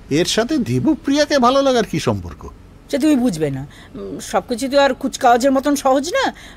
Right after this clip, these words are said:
Speaker 2: উম, এসব প্রেমের ব্যাপার।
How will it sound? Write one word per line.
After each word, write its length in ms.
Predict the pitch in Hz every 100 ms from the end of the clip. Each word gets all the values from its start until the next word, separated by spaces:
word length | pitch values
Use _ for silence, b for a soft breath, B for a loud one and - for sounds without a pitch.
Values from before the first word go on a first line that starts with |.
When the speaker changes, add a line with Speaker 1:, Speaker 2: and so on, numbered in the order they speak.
| -
Speaker 2:
উম, 800 | 208 - 139 - 71 78 80 135
এসব 320 | 196 233 254 - - -
প্রেমের 340 | 254 247 247
ব্যাপার। 320 | 220 190 -